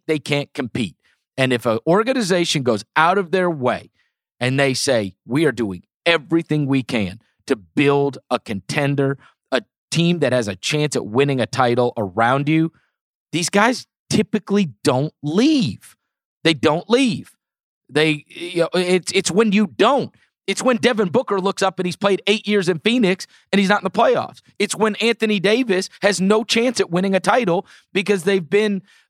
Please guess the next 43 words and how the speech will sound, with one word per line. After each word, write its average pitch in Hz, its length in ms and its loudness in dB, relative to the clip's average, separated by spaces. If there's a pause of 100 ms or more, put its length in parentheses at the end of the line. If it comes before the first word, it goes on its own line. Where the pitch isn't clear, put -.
uh, 190 460 2
you 196 280 -4
know, 175 140 0
they, 190 320 -2 (240)
because 202 280 -6
they've 202 120 0
been 190 140 -2
horrible 208 480 0
building 208 300 -2
around 247 360 0
him. 143 100 -4
It's, 180 320 -8 (300)
you 214 120 0
know, 202 120 2 (140)
this - 180 0
is 226 100 -2
what 214 140 2
Minnesota's 247 520 0
going 160 200 -2
through, 131 280 -6 (160)
uh, 156 120 2
or 160 180 2
will 160 200 2
go 139 140 0
through 120 280 -4 (200)
with 190 160 0
Towns. 247 500 0 (280)
Like, 147 180 -4
you 233 80 -2
gotta 277 200 2
build 277 320 0
around 233 320 0
these 175 180 -4
guys 180 240 0
because 180 280 -6
after 208 600 0
they're 214 120 0
done 202 180 0
with 196 100 -4
their 170 100 -2
second 180 280 -2
contract, 233 460 0
yeah, 277 340 0